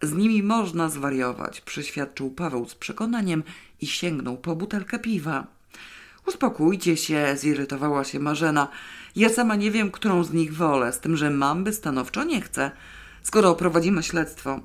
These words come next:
„Prowadzimy, nie? Trzeba sprawdzić, czy Pamela zna Blakota.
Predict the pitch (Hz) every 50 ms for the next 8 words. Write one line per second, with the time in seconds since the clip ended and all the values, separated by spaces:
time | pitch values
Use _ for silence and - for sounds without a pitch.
0 | - - - - - 156 156 165 - 349 320 180 143 131 135 156 214 - - -
1 | - - - - - - - - 330 233 233 220 220 - - 151 147 - 143 156
2 | 190 190 - - 214 214 196 170 147 131 127 131 139 135 156 156 151 175 196 202
3 | - 196 156 - - 139 131 127